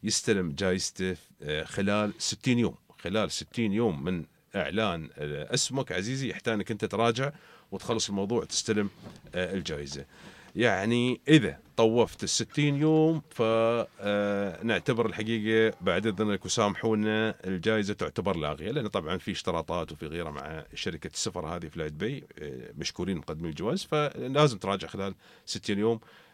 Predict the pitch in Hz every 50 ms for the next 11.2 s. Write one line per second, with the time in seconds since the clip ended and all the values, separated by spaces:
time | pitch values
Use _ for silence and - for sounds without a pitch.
0 | _ - - 85 - - 101 110 - 98 98 95 76 78 87 - 110 117 113 95
1 | - - 98 92 85 85 85 85 64 78 92 - 87 95 90 90 85 - 82 78
2 | 87 92 - - - 110 110 - - 113 101 92 - 98 95 123 117 95 85 76
3 | 71 71 - _ _ - - - 76 76 76 73 71 67 58 - - - - 90
4 | 92 - 104 95 90 76 - 67 69 67 67 69 78 82 92 90 - 101 82 -
5 | 135 156 139 127 - 143 - - 135 135 131 127 127 120 120 117 123 135 139 139
6 | - - _ - - - 95 82 - 101 87 87 85 82 73 87 87 87 85 80
7 | 82 92 92 - _ _ _ - 76 82 82 82 76 76 82 90 - - - 80
8 | 76 76 73 78 78 - - - _ - 73 71 69 76 73 - - - 80 76
9 | 67 - - 95 98 - - - 64 64 67 67 - - - - - - - -
10 | - 143 160 156 110 85 - - - _ _ _ _ - 117 117 110 104 107 110
11 | 107 104 104